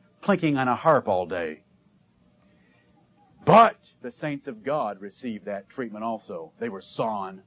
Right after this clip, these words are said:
asunder. Hebrews eleven thirty-seven, they were stoned, they were sawn asunder, they were tempted. Job was tempted. Others were tempted.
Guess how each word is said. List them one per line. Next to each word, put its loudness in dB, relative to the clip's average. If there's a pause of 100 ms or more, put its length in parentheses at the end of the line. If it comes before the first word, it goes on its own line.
asunder. -12 (1300)
Hebrews -2
eleven 0
thirty-seven, 0
they 2
were -2
stoned, 4
they 2
were 0
sawn 2
asunder, 2
they 4
were 2
tempted. 2 (540)
Job 6
was 0
tempted. 2 (580)
Others 6
were 2
tempted. 0